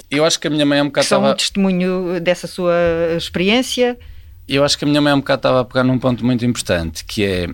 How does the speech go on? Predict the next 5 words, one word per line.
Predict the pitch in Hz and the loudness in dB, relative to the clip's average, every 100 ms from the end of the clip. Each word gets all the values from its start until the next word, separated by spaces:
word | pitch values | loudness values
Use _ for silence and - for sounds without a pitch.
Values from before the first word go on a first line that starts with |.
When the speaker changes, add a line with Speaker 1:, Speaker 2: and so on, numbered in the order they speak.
| - | -6
Speaker 1:
nós | - 107 | -2 0
quanto | 139 123 | 0 0
mais | 123 120 | 0 0
responsabilidade | - - 123 113 117 113 110 110 - | -2 -4 -2 -2 0 0 2 0 0
temos, | 113 110 117 107 - - | 0 2 0 0 -2 -2